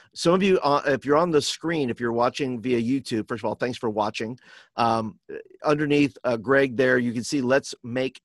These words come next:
disciples dot org. And that is where you can find out more about Greg and about his ministry and about the course and about all that he's doing there. Uh, but like I said at the beginning of the podcast, uh, if you want that special code, that's gonna be in the link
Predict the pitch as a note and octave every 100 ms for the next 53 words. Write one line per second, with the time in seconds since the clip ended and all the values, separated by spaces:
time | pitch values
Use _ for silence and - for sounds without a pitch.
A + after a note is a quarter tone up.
0 | F#2+ B2 - B2 B2 C#3 D#3 - _ -
1 | A2+ G#2+ - B2 B2 F#3+ - _ - -
2 | _ - A2 G#2 A#2 C3 - B2+ A#2 A#2
3 | B2 B2 A#2+ A#2+ A2+ G2+ A#2 A2 B2+ G3
4 | G3+ A#2 F#2+ G#2 G2+ _ G#2 A#2 B2 B2
5 | B2 A2 - A2 G2+ G#2 G2+ G2 G#2 B2
6 | A#2 - A#2 G#2 G2+ D#2+ - F2+ _ _
7 | - C#3 C3 B2 G#2 G2 G2 A2 A#2 A2+
8 | B2 A#2 - D3+ B2 G#2+ F#2+ G#2 - -
9 | - - - A#2 A#2 A#2 C3+ C#3 F#3 F3+
10 | G3 E3+ C#3+ B2+ D#3+ G3+ F#3+ B2+ - A2
11 | G#2 A2+ G#2+ G#2 - _ _ _ A2+ A2+
12 | - C3 F#3+ D3 G#3 F#3+ F#3 D3+ - -
13 | C#3 - B2 - C3 C3+ G3 G3 _ _
14 | A#2+ C#3+ - F#3+ D#3+ D#3+ D3+ C3 B2 C3